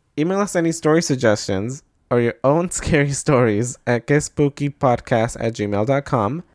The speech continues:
Um, so if you have any stories that you'd like to share with your friends or at the bonfire, um,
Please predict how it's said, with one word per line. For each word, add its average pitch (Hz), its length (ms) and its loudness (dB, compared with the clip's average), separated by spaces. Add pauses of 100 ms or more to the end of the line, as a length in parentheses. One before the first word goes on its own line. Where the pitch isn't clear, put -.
(140)
Um, 120 320 2
so 113 220 0
if - 140 -4
you 123 100 0
have 113 420 2 (880)
any 123 180 2
stories 120 360 2
that 117 100 -2
you'd 117 160 -2
like 113 160 2
to 120 100 -2
share 113 260 0
with 113 180 -2
your 120 80 -2
friends 113 380 -2
or 117 300 -4 (220)
at 110 100 -2
the 113 60 0
bonfire, 107 640 0 (880)
um, 110 400 -2